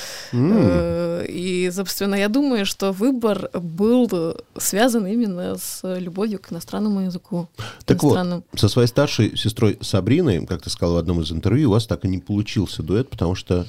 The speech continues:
Speaker 1: ну, не спелись
Speaker 2: Мы с
Speaker 1: вы.
Speaker 2: ней вообще не общаемся, более того, и это наш выбор для того, чтобы,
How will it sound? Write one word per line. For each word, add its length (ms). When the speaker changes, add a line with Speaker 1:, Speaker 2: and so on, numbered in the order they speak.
Speaker 1:
ну, 100
не 100
спелись 320
Speaker 2:
Мы 100
с 60
Speaker 1:
вы. 60
Speaker 2:
ней 100
вообще 380
не 140
общаемся, 520
более 320
того, 540
и 320
это 200
наш 340
выбор 300
для 140
того, 280
чтобы, 560